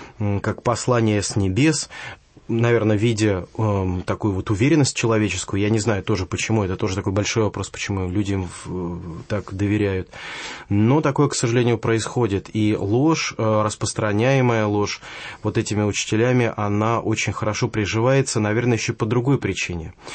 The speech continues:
Вторая причина заключается в следующем. Ам,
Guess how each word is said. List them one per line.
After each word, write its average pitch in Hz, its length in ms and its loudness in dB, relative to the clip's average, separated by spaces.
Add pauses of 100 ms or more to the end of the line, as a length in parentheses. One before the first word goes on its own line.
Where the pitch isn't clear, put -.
(300)
Вторая 156 460 2
причина 110 600 0
заключается 113 500 -2
в - 20 -6
следующем. 92 600 -2 (760)
Ам, 98 1400 -2